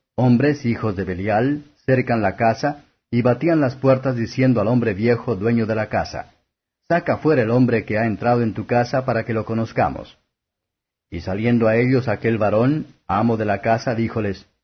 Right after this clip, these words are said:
"No, hermanos míos, ruégoos que no cometáis este mal, pues que este hombre ha entrado en mi casa,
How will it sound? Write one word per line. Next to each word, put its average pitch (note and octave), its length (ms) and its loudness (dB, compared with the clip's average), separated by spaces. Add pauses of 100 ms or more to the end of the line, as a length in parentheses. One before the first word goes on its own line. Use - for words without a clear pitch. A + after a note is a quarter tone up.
(380)
"No, C3 240 2
hermanos A2 480 0
míos, A2 420 -2 (420)
ruégoos C3 520 2
que G#2+ 140 -2
no C#3+ 200 2
cometáis B2 540 0
este G#2 240 -4
mal, G2+ 300 0 (420)
pues A2 200 0
que G2 180 -4
este G#2+ 200 -4
hombre A#2 280 2
ha G#2+ 40 0
entrado A2 340 0
en A#2 100 0
mi G#2 120 -4
casa, A#2+ 520 -2